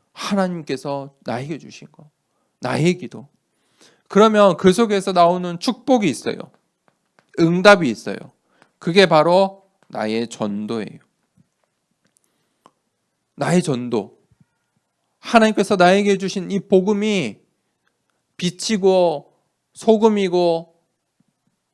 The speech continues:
너무나도 값진 것이기 때문에 반드시 나의 전도가 나와요.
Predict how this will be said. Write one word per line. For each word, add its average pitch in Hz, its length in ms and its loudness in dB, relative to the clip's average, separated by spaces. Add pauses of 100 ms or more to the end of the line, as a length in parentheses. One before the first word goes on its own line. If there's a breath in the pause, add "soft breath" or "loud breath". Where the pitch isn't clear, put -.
(220)
너무나도 226 500 4
값진 - 380 -2
것이기 151 400 -2
때문에 113 600 -6 (160)
반드시 185 840 -6 (1300)
나의 139 320 -2
전도가 113 440 -8
나와요. - 240 -18